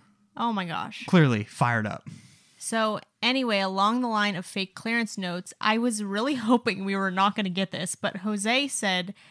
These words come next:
Speaker 1: that he got a fake covid test.
Speaker 2: That's pretty bad.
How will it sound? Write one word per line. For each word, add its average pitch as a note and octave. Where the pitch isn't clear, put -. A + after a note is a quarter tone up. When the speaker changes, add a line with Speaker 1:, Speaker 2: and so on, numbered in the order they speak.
Speaker 1:
that G#3
he A#3+
got D4
a A#3+
fake -
covid F3+
test. -
Speaker 2:
That's A#2
pretty C3+
bad. G2